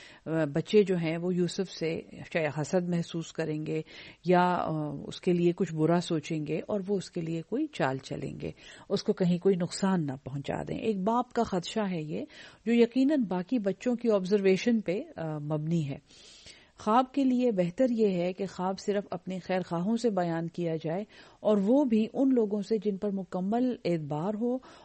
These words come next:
اور جن کے بارے میں یہ معلوم ہو کہ یہ، آ، خواب کی تعبیر جانتے ہیں یا، آ، خواب انٹرپریٹ کر سکتے ہیں یہ لوگ۔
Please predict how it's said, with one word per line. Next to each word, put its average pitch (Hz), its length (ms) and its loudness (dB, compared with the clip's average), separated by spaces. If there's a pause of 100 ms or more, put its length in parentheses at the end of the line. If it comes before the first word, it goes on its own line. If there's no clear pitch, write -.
اور 202 100 0
جن 220 200 2
کے 226 100 2
بارے 196 320 0
میں 240 120 0
یہ 202 220 0
معلوم 185 540 0
ہو 175 220 0 (1300)
کہ 220 100 4
یہ، 220 400 6 (100)
آ، 180 120 0
خواب 170 340 -2
کی 202 100 -4
تعبیر 175 420 2
جانتے 143 360 0
ہیں 120 140 -6 (720)
یا، 165 180 4 (200)
آ، 151 180 -4
خواب 151 260 -2 (640)
انٹرپریٹ 180 500 0
کر 156 120 0
سکتے 147 400 -8
ہیں 143 240 -4
یہ 143 100 -4
لوگ۔ 135 200 -8